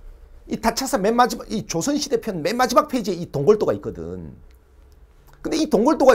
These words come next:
우리 공시에 처음 나온 게 아니에요. 이천십일 년에 나왔죠. 그때 구급에 나왔었어요. 근데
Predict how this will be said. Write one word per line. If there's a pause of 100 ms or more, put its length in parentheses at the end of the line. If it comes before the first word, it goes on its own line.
우리
공시에
처음
나온
게
아니에요.
이천십일
년에
나왔죠. (380)
그때
구급에
나왔었어요. (1300)
근데